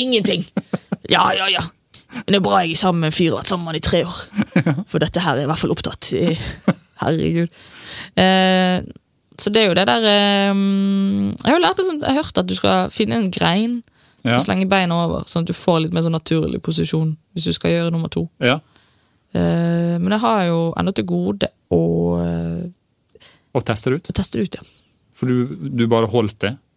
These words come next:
Speaker 2: over Hardangervidda?
Speaker 1: Ja, jeg tror bare kropp, det er litt sånn mekanisme kroppen har noen ganger, sånn... Ok, vi har ikke tilgang på do.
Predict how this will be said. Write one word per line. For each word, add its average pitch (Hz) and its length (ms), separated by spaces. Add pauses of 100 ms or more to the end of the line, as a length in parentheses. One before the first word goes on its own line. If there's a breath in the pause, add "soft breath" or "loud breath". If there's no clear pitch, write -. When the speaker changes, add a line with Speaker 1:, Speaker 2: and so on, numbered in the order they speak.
(140)
Speaker 2:
over 110 160
Hardangervidda? 104 400
Speaker 1:
Ja, 196 160
jeg 202 80
tror 214 160
bare 180 80
kropp, - 240
det 190 80
er 185 80
litt 185 80
sånn 170 240
mekanisme 165 480
kroppen - 240
har 160 140
noen 85 100
ganger, 160 240
sånn... 160 220 (580 soft breath)
Ok, 196 160
vi 185 80
har 185 80
ikke 185 140
tilgang 160 260
på 156 80
do. 156 140